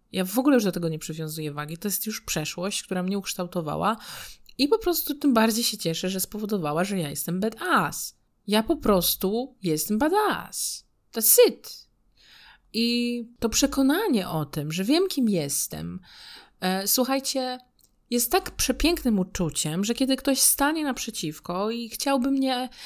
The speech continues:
chciałby mnie, e, obrazić i naubliżać mi i powiedzieć o mnie najgorsze rzeczy, ja po prostu powstanę niewz-, niewzruszona.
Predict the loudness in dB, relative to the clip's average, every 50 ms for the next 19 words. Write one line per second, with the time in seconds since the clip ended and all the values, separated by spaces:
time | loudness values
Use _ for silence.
0 | -18 -18 -20 _ -4 -2 -2 0 2 2 2 4 4 2 2 2 2 0 -2 -4
1 | -2 -2 -2 0 0 0 0 2 2 2 2 2 0 -4 -6 -4 -2 0 2 2
2 | 4 4 4 4 4 4 2 0 -2 -2 -6 -8 -8 -8 -10 -6 -4 -2 -2 -2
3 | -2 -2 -4 -4 -2 -2 -2 0 0 0 0 4 4 4 4 2 -2 -2 -2 -4
4 | -4 -4 -4 -6 -6 -6 -6 -6 -10 -14 -14 -14 -14 -4 _ 0 2 2 2 0
5 | 0 2 2 0 -2 -2 0 2 2 2 2 0 -2 -2 -2 -4 -4 -4 -2 -2
6 | -2 -2 -4 -4 -4 -6 -4 0 0 0 2 2 2 2 0 0 0 -2 -2 -2
7 | -4 -8 -10 _